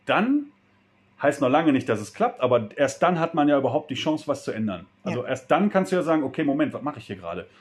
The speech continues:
Speaker 1: Und versuchen, da, da einzugreifen. Das ist dann, ähm, und da gibt's halt auch ein paar Techniken zu, ne? Gibt so Arbeitsblätter, es gibt so, also da kann man, kann man einiges, äh, äh, dran machen, um sich dessen bewusst zu werden, warum man eigentlich ist, wie man ist.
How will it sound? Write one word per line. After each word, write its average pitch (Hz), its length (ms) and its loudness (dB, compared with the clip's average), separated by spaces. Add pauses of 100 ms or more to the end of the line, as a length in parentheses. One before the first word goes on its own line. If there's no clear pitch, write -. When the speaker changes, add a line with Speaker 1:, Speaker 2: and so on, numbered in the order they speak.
(320)
Speaker 1:
Und 127 300 -2 (240)
versuchen, 139 500 0
da, 135 340 6
da 127 160 2
einzugreifen. 101 680 -6
Das 117 180 -2
ist - 120 -6
dann, 135 280 2
ähm, 123 220 -2 (180)
und 120 100 -6
da 131 80 6
gibt's 165 200 -4
halt 170 140 6
auch 151 140 2
ein 156 80 -4
paar 139 120 -4
Techniken 139 360 -4
zu, 107 200 -8
ne? 139 100 0
Gibt 123 160 -10
so 113 140 -2
Arbeitsblätter, 131 680 0
es 113 120 -4
gibt - 160 -10
so, 120 260 -2
also 120 180 -4
da 127 80 4
kann 160 140 0
man, 143 240 2
kann 151 100 -4
man 135 140 2
einiges, 135 480 -2
äh, 123 300 2 (600)
äh, 123 140 2
dran 123 240 4
machen, 139 380 2 (580)
um 139 460 2 (120)
sich 123 240 -6
dessen 123 280 -2
bewusst 120 380 -2
zu 120 120 -4
werden, 127 360 2
warum 190 600 4
man 127 200 2
eigentlich 139 440 -2
ist, - 200 -10
wie 135 60 -2
man 120 180 -2
ist. 110 280 -10